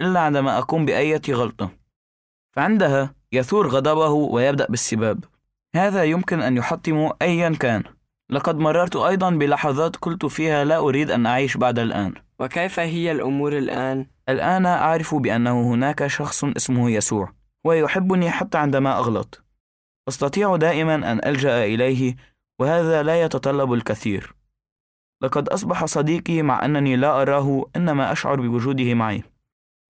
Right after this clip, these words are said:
Speaker 1: لا يجب علي أن أكون قويا، فعنده أستطيع البكاء، وهذا يساعدني حقا.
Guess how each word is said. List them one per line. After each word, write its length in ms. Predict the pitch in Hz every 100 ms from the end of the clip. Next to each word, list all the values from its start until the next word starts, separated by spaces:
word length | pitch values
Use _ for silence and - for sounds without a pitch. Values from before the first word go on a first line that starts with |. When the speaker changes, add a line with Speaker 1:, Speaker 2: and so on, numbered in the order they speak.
| -
Speaker 1:
لا 180 | 175 196
يجب 220 | 185 143
علي 520 | 131 160 165 147 131
أن 100 | 117
أكون 320 | 123 151 156
قويا، 500 | 135 120 123 110 92 - _ _ _ _ _ 120
فعنده 440 | 160 196 180 165
أستطيع 360 | 131 139 156 165
البكاء، 520 | 147 117 143 151 - _
وهذا 300 | 123 156 156
يساعدني 720 | 143 123 - 120 135 143 139 135
حقا. 400 | 127 - 98